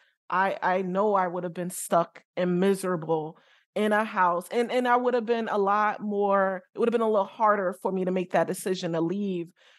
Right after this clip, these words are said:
knowing that we had that level of investment together.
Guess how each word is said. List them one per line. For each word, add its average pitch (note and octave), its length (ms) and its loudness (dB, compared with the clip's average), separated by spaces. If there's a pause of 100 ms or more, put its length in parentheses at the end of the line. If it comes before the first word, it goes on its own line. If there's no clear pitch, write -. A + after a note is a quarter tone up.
(140)
knowing F#3+ 400 0
that E3+ 280 0
we F3 160 -8
had F3 340 0
that F3 300 2
level E3+ 360 -2
of D#3+ 100 -8
investment E3 800 -6
together. E3 680 -4